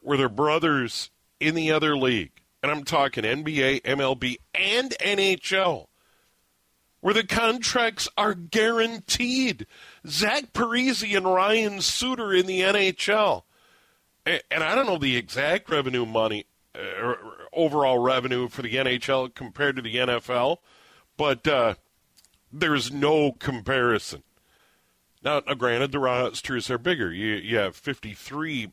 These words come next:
man rosters in the N F L, and, and what's the N H L? They, they carry, you know, twenty-five guys. Major League teams, twenty-six. You know, I, I, I would assume, assume in the N H L it's about the same thing. N B A rosters are smaller.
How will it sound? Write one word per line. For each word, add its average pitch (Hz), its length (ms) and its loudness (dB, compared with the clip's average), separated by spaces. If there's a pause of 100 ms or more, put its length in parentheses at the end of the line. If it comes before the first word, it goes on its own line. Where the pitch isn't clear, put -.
man 110 260 0
rosters 101 720 -2
in 95 140 -8
the 90 160 -6
N 92 100 -4
F 87 220 -8
L, 90 280 -6 (640)
and, 117 360 0
and 120 160 -4
what's 117 240 -4
the 117 140 -4
N 113 100 0
H 110 200 -6
L? 127 200 0
They, 101 240 -6 (120)
they 117 140 -8
carry, 104 520 -2 (280)
you 120 80 -6
know, 98 240 -2
twenty-five 104 580 -4
guys. 110 540 -2 (420)
Major 117 300 -4
League 110 240 -4
teams, 110 340 -10
twenty-six. 104 840 -6 (500)
You 113 100 -4
know, 101 300 -2
I, 98 200 -8 (120)
I, 117 60 -2 (140)
I - 120 -4
would 127 120 0
assume, 127 400 -6 (120)
assume 131 280 -6
in 113 60 -8
the 113 140 -2
N 110 120 0
H 104 200 -6
L 110 140 -2
it's - 120 -16
about 107 280 -2
the 95 80 -12
same 101 260 -6
thing. 104 220 -4 (440)
N 143 160 0
B 123 200 -2
A 135 120 2
rosters 123 720 -2
are 98 100 -6
smaller. 139 420 -2